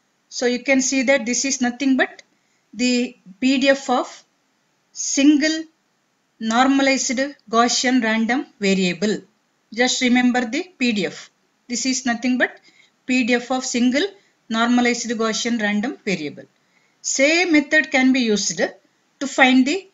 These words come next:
marginal P D F of, for Z two, F Z two of Z two. It is given by integrating your bivariate P D F with respect to the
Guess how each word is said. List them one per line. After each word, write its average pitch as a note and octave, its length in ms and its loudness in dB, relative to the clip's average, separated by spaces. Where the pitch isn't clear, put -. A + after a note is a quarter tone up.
marginal C4 500 2
P B3+ 220 -2
D B3 100 0
F A#3+ 220 -6
of, A#3+ 300 -4
for C4+ 280 -2
Z G#3 300 2
two, D#3+ 100 -12
F A#3+ 200 0
Z A#3 380 2
two A#3 140 -2
of A#3+ 200 -2
Z G3 280 -2
two. G3 240 -4
It G#3 100 -8
is C#4+ 160 -2
given A3 360 -2
by D4 220 -2
integrating C#4+ 840 2
your C4+ 260 0
bivariate C4+ 640 2
P G#3+ 160 0
D D#3+ 140 -6
F - 280 -6
with A#3+ 140 -4
respect C#4 420 -2
to C4+ 60 -4
the D4 120 -4